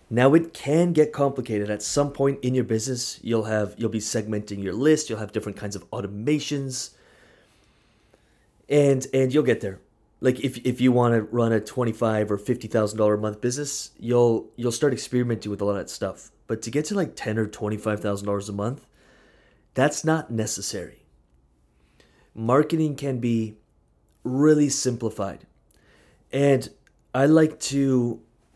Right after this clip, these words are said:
you, you've probably heard, like, the cold, warm, hot thing before, but I think it doesn't do it justice because we can't really put a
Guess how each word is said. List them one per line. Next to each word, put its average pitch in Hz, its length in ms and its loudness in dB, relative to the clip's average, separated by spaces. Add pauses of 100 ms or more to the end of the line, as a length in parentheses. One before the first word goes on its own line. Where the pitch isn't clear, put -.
(200)
you, 165 240 -4
you've 165 200 0
probably 185 360 4
heard, 127 260 2
like, 113 100 0
the 107 60 -6
cold, 113 460 0
warm, 107 260 0
hot 107 400 -6
thing 135 160 -6
before, 139 400 2
but 127 140 2
I 117 60 2
think 156 200 -2
it 190 100 0
doesn't 151 300 -2
do 135 140 -4
it 123 100 -4
justice 127 500 -4
because 117 280 -10
we 117 60 -10
can't 156 260 -6
really 143 240 -4
put 131 400 -6
a 113 380 -2